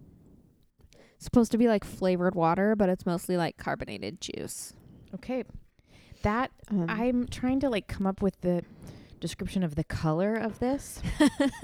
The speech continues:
Speaker 2: It's like banana candy yellow.
Speaker 1: Yeah. It's like,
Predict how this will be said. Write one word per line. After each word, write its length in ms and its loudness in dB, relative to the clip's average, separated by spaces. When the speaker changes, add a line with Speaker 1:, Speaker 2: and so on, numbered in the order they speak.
Speaker 2:
It's 240 -2
like 420 -2
banana 520 4
candy 420 0
yellow. 560 -2
Speaker 1:
Yeah. 460 4
It's 240 4
like, 320 4